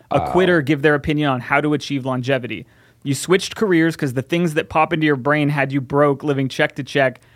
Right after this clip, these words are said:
Speaker 2: Fuck.
Speaker 1: And the raps you write had four, had four hundred fifty men showing up to your shows in dusty, uh, N C? Is that N C jeans?
Speaker 2: Yeah, yeah.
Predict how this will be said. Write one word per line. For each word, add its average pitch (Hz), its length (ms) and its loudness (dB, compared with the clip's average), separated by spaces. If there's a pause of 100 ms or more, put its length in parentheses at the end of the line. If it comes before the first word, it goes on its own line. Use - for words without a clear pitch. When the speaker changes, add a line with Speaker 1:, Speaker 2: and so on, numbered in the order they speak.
(120)
Speaker 2:
Fuck. 247 180 4
Speaker 1:
And 143 100 2
the 151 80 4
raps 156 380 2
you 160 80 2
write 151 260 4
had 135 180 0
four, - 280 -2 (240)
had 139 320 2
four 175 180 0
hundred 165 240 2
fifty 170 300 -4
men 151 240 2
showing 147 340 0
up 143 120 0
to 147 100 -6
your 143 100 0
shows 143 380 0
in 147 180 0
dusty, 147 540 0 (460)
uh, 123 340 0 (460)
N 135 200 -2
C? 269 260 -6
Is 269 80 -10 (540)
that 135 160 -2
N 135 100 -2
C 185 200 -8
jeans? 202 220 -2
Speaker 2:
Yeah, 127 60 4 (140)
yeah. 104 60 -6